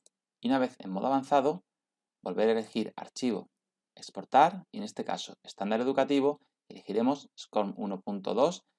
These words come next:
que es el que funciona mejor tanto con Escolarium como con Moodle. Haciendo clic en scorm uno punto dos nos puede salir algún cartel de aviso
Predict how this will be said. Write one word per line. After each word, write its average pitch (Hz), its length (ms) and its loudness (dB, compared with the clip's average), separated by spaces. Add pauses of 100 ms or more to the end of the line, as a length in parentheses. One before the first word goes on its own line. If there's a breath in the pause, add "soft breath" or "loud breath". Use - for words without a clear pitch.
(200)
que 120 160 2
es - 200 -4
el 104 120 -16
que 101 80 -18
funciona 101 340 -6
mejor 147 440 -2
tanto - 340 -12
con - 120 -8
Escolarium 143 920 -2 (260)
como 101 240 -4
con 92 160 -8
Moodle. 95 240 -8 (680)
Haciendo - 340 -6
clic 170 260 -2 (220)
en - 100 -18
scorm 101 300 -10
uno 101 140 -8
punto 95 240 -4
dos 147 300 4 (280)
nos - 100 -20
puede 101 200 -4
salir 101 180 -6
algún 95 480 -4 (360)
cartel 92 360 -6
de 90 80 -4
aviso 143 540 0